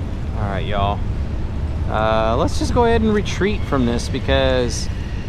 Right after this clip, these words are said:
I figured the closer we got towards land and out from the middle of this bridge, the swells would have calmed down, but they have only, like, gotten worse. Maybe it's just because of the land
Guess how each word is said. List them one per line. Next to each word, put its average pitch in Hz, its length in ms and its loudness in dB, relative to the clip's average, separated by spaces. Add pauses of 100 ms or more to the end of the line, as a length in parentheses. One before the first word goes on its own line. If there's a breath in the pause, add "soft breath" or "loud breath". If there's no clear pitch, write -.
(560)
I 139 140 2
figured 156 560 2
the 135 80 2
closer 160 420 2
we 156 140 0
got 139 380 0
towards 139 640 2 (260)
land 123 680 2 (800)
and 120 180 0
out 131 260 0
from 135 160 0
the 127 60 2
middle 127 260 2
of 120 100 0
this 120 200 -2
bridge, 113 500 0 (640)
the 127 80 0
swells 135 500 2
would 131 100 2
have 117 140 -2
calmed 127 380 2
down, 123 320 0
but 107 260 2 (120)
they 127 160 0
have 117 180 0 (580)
only, 123 400 2
like, 104 320 0
gotten 98 460 -2
worse. 117 560 0 (960)
Maybe 123 280 0
it's 113 180 -2
just - 100 -4
because 127 260 0
of 127 100 0
the 131 60 2
land 120 600 2